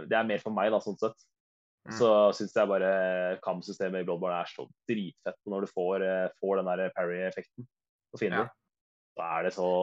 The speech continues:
Speaker 1: så er det så deilig. Men, eh,
Speaker 2: Men for selve
Speaker 1: men, eh,
Speaker 2: itemsystemet i Bloodborne er jo egentlig simplere. Men det er
Speaker 1: Ja, og det er sikkert,
Speaker 2: greit.
Speaker 1: sikkert derfor jeg liker det. Ja, for det er litt simplere, da. Det er så liker jeg, for da er det litt mer, litt lettere å komme inn i, rett og slett.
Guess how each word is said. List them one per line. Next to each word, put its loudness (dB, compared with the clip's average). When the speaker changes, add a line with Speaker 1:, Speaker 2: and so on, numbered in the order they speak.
Speaker 1:
så 0
er -2
det -6
så -2
deilig. -2
Men, 0
eh, 4
Speaker 2:
Men -2
for -2
selve 0
Speaker 1:
men, 2
eh, 0
Speaker 2:
itemsystemet -4
i -4
Bloodborne 0
er 2
jo 2
egentlig -12
simplere. -4
Men -12
det 2
er 0
Speaker 1:
Ja, 6
og 2
det 10
er 6
sikkert, 2
Speaker 2:
greit. -2
Speaker 1:
sikkert 4
derfor 6
jeg 6
liker 4
det. 0
Ja, 6
for -4
det 6
er 6
litt 0
simplere, 2
da. 6
Det 6
er 0
så -4
liker 0
jeg, 4
for 2
da 10
er 6
det 2
litt -14
mer, 0
litt 4
lettere 2
å 2
komme 4
inn 2
i, 2
rett 0
og 0
slett. -20